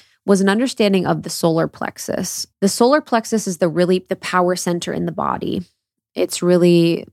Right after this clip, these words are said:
by the lower stomach in the body, and it's really the,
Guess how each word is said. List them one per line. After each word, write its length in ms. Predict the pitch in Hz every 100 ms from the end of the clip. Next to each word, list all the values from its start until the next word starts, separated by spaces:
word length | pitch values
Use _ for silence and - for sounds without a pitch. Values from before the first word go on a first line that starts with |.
| -
by 140 | 175
the 120 | 170 165
lower 360 | 165 160 165
stomach 500 | - - 165 160 156
in 320 | - 170 160 160
the 100 | 175
body, 420 | 165 151 170 226
and 120 | 214
it's 140 | 202 -
really 240 | 202 208
the, 200 | 185 -